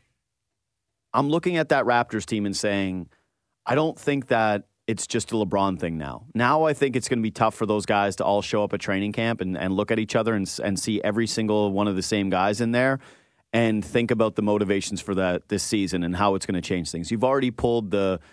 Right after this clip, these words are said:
cultural reset button with these players. And the coach,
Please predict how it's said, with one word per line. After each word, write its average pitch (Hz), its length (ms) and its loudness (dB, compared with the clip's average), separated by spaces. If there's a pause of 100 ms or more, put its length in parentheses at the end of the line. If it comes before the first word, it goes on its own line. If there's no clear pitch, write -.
(180)
cultural 113 400 2
reset 107 400 0
button 90 260 0
with 87 140 -2
these 90 160 -4
players. 82 560 -2
And 104 460 0 (300)
the 110 80 0
coach, - 480 0